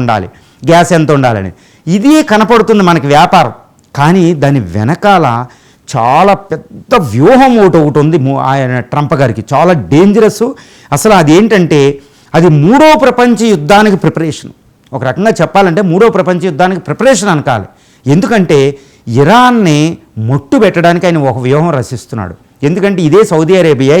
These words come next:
ఇదే ఖతారు, ఇదే యూఏఈ మొన్న ఇరాన్ మీద దాడి చేస్తానంటే డిగో గార్షాకి అది బీ టూ, బీ ఫిఫ్టీ టూ బాంబర్ పంపిస్తే ఈ బాంబర్లు మా గగన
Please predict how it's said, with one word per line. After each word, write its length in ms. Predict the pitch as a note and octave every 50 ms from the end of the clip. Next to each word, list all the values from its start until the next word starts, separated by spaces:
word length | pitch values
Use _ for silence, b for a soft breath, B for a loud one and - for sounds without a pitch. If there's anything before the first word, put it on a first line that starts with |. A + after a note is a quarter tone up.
| F3 D3
ఇదే 160 | D#3 F#3+ G3 - D#3+
ఖతారు, 380 | D3 - D#3+ C#3+ C3 B2 D3+ G3 F3
ఇదే 160 | C3+ E3+ G3 F3+ D3+ C3+
యూఏఈ 500 | D3 F#3 F#3 D#3+ C3 A#2 A#2 C3 E3+ A3 - B B B B B B B C3
మొన్న 100 | E3 F#3 F3 D3+
ఇరాన్ 260 | D3 E3+ G3+ A3 A3 A3
మీద 100 | G#3+ G#3 D#3 D3 C#3+
దాడి 180 | D#3+ F#3+ G3 -
చేస్తానంటే 600 | G3+ F#3 - - G3 E3+ D3+ C#3+ C3 A#2+ E3+ G3+ G#3 D#3 D3+
డిగో 200 | D3+ D#3+ G3 F#3+ E3+
గార్షాకి 340 | F#3+ F3+ D#3 E3+ F#3+ E3+ F#3 E3+
అది 100 | D#3+ A#2 C#3
బీ 80 | F3+ F#3+ - F3
టూ, 80 | F#3 F#3+ F#3+ F#3 B B B B A#2+
బీ 100 | C#3+ F#3 - F3+
ఫిఫ్టీ 240 | F3+ - - - D3+ G3
టూ 60 | G3 D3 C#3
బాంబర్ 300 | C#3 D#3 E3+ F#3 F#3+ D3+ D#3+
పంపిస్తే 360 | D#3+ D3+ C3+ D3+ D3+ - G#3+ A3 F#3+ F3+
ఈ 20 | G3 F3 D3+ E3
బాంబర్లు 400 | F3 F#3+ G3+ G3 G3+ G3 A3 G#3+ G3 F3+
మా 80 | F3+ F#3 F#3 F#3 F#3+ - B B B B B - G2+ D#3
గగన 260 | A3 F3 G#3 G#3+